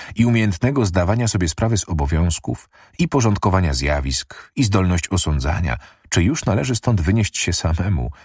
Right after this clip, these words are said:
i to wszystko, co w wysokim stopniu wymaga umysłu wyćwiczonego.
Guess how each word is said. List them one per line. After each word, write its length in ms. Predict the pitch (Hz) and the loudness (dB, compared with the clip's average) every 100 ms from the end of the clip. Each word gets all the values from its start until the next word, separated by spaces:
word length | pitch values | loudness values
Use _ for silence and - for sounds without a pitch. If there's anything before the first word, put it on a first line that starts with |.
| _ - | _ -4
i 120 | 80 | -2
to 120 | - 85 | 0 0
wszystko, 440 | - 160 - 123 - - | 0 -4 -2 -2 -2 -4
co 160 | - 101 | 0 0
w 80 | |
wysokim 440 | 82 98 156 - 110 | 2 0 0 0 0
stopniu 360 | - 131 123 | 0 0 2
wymaga 360 | 87 87 104 107 | 2 2 2 0
umysłu 400 | - 87 98 101 | 2 2 2 0
wyćwiczonego. 840 | 78 90 - 101 110 95 - - | 0 0 -2 -4 -2 -4 -6 -10